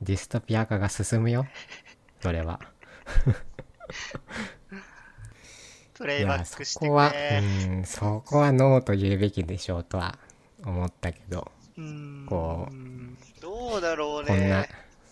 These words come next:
Speaker 1: そう、こんなクソザコプレイヤーが何言ってもって感じだから。
Speaker 2: プレイ、マネージャーとか何も思わないのかね、チームの。
Speaker 1: まあ、思ってるよ。思ってると思うよ、多分。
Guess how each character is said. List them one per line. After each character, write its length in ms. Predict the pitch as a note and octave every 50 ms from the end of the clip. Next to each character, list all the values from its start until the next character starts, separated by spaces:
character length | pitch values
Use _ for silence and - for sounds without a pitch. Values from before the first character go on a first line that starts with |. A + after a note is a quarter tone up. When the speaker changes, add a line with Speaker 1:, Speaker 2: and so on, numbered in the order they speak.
| _ -
Speaker 1:
そ 60 | A2
う、 80 | F#2 - -
こ 120 | - F#2+
ん 100 | F2+ F#2
な 80 | F#2 F2+
ク 140 | - -
ソ 120 | - - F#2
ザ 120 | F2+ F2+
コ 100 | F2 G2
プ 160 | - - G2+
レ 80 | G2 G2+
イ 40 | F#2
ヤ 120 | F2 E2+
ー 80 | E2 -
が 60 | G2
何 180 | F#2 G2+ G2 F#2+
言 60 | F2 F2
っ 20 |
て 160 | - - - D#2+
も 80 | D#2+
っ 40 | D#2+
て 140 | - - -
感 160 | G2 F2 E2+
じ 80 | E2+ E2+
だ 120 | F2+ F2
か 100 | F#2 F#2
ら。 180 | F#2+ G#2 A2 G#2+ - _ _ - - - - - - - - - - - - D#3 C#3+ - -
Speaker 2:
プ 140 | - - E3+
レ 100 | F#3+ G#3+
イ、 40 | A#3 A#3 A#3 A#3 A3+ A3+ G3 - - _ _ _ _ _ _ - - - - - - -
マ 120 | E3 G#3+
ネ 80 | D4 F4+
ー 40 | E4
ジ 80 | D4
ャ 60 | E4+ E4+
ー 20 |
と 100 | F4 E4
か 80 | B3+ G3
何 180 | D#3+ F#3 G3+
も 80 | A3+ A#3+
思 120 | A#3 C4
わ 60 | C#4+
な 80 | C#4+ B3+
い 40 | F#3
の 80 | C#3+
か 100 | - C3
ね、 200 | B2+ C#3+ D3+ D#3
チ 180 | - - - C3+
ー 60 | B2
ム 100 | A#2 A2+
の。 180 | G#2 G#2 G#2+ - _ _ _ _ _ _ _ _ _ _ - - _ _ _ _ _ _ _ _ _ _ _ _ _ _ _ _ _ -
Speaker 1:
ま 100 | A2+ G#2
あ、 20 | F#2+
思 180 | G2+ B2 F3+
っ 60 | F#3+
て 180 | - _ - A2
る 100 | F2+ E2+
よ。 180 | D#2+ D#2+ F2 - -
思 100 | A#2+ A#2+
っ 40 | C#3
て 120 | - -
る 60 | C#3 -
と 80 | F#2+
思 120 | F#2 A2+ D#3+
う 60 | A2
よ、 120 | F2+ E2+
多 200 | - - G2+ F2+
分。 180 | D#2+ D#2+ D#2+